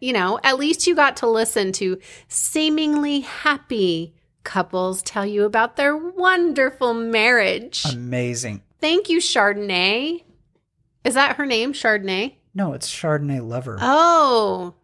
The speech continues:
Speaker 1: yes, Chardonnay Lover. Thank you for your review. We really, really appreciate it.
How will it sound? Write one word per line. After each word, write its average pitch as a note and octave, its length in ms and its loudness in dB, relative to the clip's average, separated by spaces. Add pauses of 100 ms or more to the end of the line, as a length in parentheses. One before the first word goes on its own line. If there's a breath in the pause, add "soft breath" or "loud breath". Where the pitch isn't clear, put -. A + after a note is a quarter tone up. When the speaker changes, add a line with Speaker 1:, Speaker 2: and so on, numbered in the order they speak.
Speaker 1:
yes, G3 480 -2
Chardonnay A3+ 600 0
Lover. F3+ 380 2
Thank A#3+ 300 -4
you B3+ 80 -2
for A#3+ 160 -4
your A3 180 2
review. F3 640 0 (220)
We G3+ 140 -2
really, F#3+ 380 0
really E3+ 260 0
appreciate E3 500 -4
it. - 240 -6